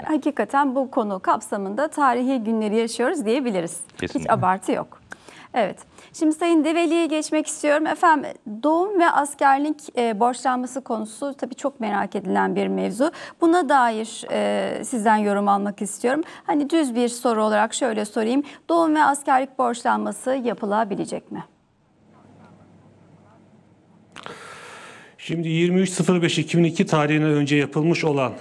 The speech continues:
Speaker 3: askerlik hizmet sürelerini bugün dahi borçlanmaların bu süresi yirmi üç sıfır beş iki bin iki tarihindeki hizmet süresini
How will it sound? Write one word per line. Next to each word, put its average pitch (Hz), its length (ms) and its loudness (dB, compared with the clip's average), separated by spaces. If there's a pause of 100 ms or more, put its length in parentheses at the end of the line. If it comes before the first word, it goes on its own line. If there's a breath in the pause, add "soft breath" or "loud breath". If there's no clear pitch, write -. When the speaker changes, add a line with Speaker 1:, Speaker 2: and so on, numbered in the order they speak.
(100)
Speaker 3:
askerlik 143 640 0
hizmet 143 360 0
sürelerini 131 680 2 (200)
bugün 156 340 2
dahi 123 300 0
borçlanmaların 135 880 0 (460 loud breath)
bu 180 80 2
süresi 135 480 0
yirmi 156 480 2
üç 156 120 2
sıfır 143 320 0
beş 143 140 -2
iki 143 220 0
bin 143 40 4
iki 143 220 0
tarihindeki 127 460 0
hizmet 156 260 2
süresini 147 500 0